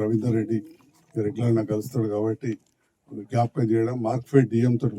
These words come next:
మాట్లాడి మంజూరు ఇవ్వడం జరిగింది. మరి ఇక్కడ నాయకులు కూడా ఇక్కడే కాకుండా జాబ్తాపూర్, తిమ్మాపూర్, పొలాసలో కూడా రైతులు మొక్కలు పండిస్తారు కాబట్టి ఒక సెంటర్‌ను తిప్ప-, తిమ్మాపూర్ దగ్గర రోడ్ దగ్గర కూడా ఏర్పాటు చేయడం అభినందనీయం అని చెప్పి కూడా తెలియజేస్తాను.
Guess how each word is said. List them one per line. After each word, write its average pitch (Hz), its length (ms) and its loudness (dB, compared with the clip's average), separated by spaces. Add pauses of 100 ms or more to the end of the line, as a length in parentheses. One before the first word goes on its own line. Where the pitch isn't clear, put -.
మాట్లాడి 127 380 -2 (440)
మంజూరు 113 280 0
ఇవ్వడం 107 240 -2
జరిగింది. 98 240 -12 (520)
మరి 113 160 0
ఇక్కడ 120 160 0 (120)
నాయకులు 139 480 6
కూడా 135 180 2 (1040)
ఇక్కడే 143 340 2
కాకుండా 131 320 -2 (120)
జాబ్తాపూర్, 123 600 -2
తిమ్మాపూర్, 127 440 -4 (120)
పొలాసలో 131 500 -2
కూడా 127 160 -2 (560)
రైతులు 135 440 -2
మొక్కలు 123 280 -4
పండిస్తారు 117 440 -6
కాబట్టి 117 320 -8 (200)
ఒక 117 200 -12
సెంటర్‌ను 127 440 -4
తిప్ప-, 123 400 -6 (460)
తిమ్మాపూర్ 135 400 0
దగ్గర 123 260 -4
రోడ్ 135 200 -2
దగ్గర 127 260 0
కూడా 113 160 -6
ఏర్పాటు 110 300 -6
చేయడం 113 240 -6 (380)
అభినందనీయం 135 600 2
అని 110 100 -4
చెప్పి 123 180 -12
కూడా 120 160 -10
తెలియజేస్తాను. 98 520 -18